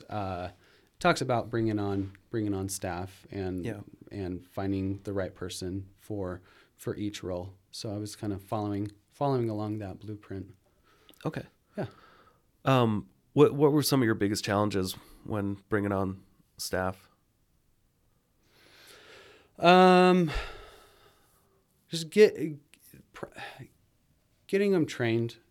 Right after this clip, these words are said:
Speaker 1: and, uh, having them understand w-, exactly what it was we're doing, how we m-, make, how we generate a profit,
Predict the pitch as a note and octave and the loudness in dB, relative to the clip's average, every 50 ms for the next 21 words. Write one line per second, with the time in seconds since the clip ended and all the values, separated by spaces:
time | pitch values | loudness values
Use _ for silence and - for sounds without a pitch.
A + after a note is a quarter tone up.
0 | - - A2+ B2 B2 A#2+ A#2 A#2 A#2 A2+ A2+ A2+ A2+ A2 A2 - - _ - - | -14 -6 -4 -2 0 0 0 0 0 0 0 0 0 -2 -4 -8 -16 _ -8 -6
1 | A#2 A#2 A2+ A2 A2 G#2+ G#2+ G#2 G#2 G2+ F#2+ _ _ _ _ _ _ _ _ _ | -4 -2 -2 -2 -2 -2 -4 -4 -6 -6 -10 _ _ _ _ _ _ _ _ _
2 | _ _ _ _ _ - - A2 B2 D3 D3 D3+ C#3+ C#3 C3 B2+ B2+ B2 A#2+ - | _ _ _ _ _ -16 -12 -8 -4 -2 0 0 2 2 2 2 2 0 -2 -2
3 | A#2 B2 B2 A#2+ A#2 - - - A#2+ A#2 A2+ A#2 A2+ A2+ A2+ A2+ A2+ A2 G#2+ - | -4 -4 -2 -2 -4 -4 -6 -4 -4 -2 -2 0 -2 -2 -2 -2 -2 -4 -6 -10
4 | - - - A2 - - _ _ _ _ _ _ _ _ - B2 B2 B2+ A#2 A2+ | -16 -16 -16 -16 -16 -16 _ _ _ _ _ _ _ _ -12 -8 -6 -4 -4 -4
5 | - B2 A#2 A2+ A2 A2 G#2 - G#2 A2 A2+ A2+ A#2 A2+ A2+ A2+ A2+ A2+ A2+ A2+ | -4 -4 -4 -2 -2 -2 -4 -6 -6 -8 -6 -4 -2 -2 -2 0 -2 -2 -2 -4
6 | - - - _ _ _ _ _ _ _ _ _ - A#2 A2+ G#2 - B2+ B2 B2 | -6 -8 -12 _ _ _ _ _ _ _ _ _ -8 -6 -6 -4 -2 -2 0 0
7 | A#2+ A#2+ A#2+ A#2+ A#2+ A#2+ A#2 - - - G#2+ A2+ A2+ A2+ A2+ A2+ A2+ G#2+ - _ | 2 2 2 0 0 -2 -4 -6 -10 -14 -10 -6 -4 -2 -2 -2 -4 -6 -8 _
8 | _ _ - - B2 A#2 A2+ A2+ A2+ A2 - - - - - _ _ _ - - | _ _ -10 -6 -4 -2 0 0 -2 -4 -6 -12 -20 -20 -20 _ _ _ -14 -10
9 | A2+ A#2 A#2 A2+ A2+ A#2 A2+ A2+ A2 G#2+ G#2+ G2+ - - A#2 A2 G#2+ - - A#2 | -6 -6 -4 -4 -4 -4 -2 -2 -2 -4 -4 -6 -8 -6 -6 -6 -6 -6 -6 -4
10 | A2+ A2+ G#2+ - | -4 -4 -6 -8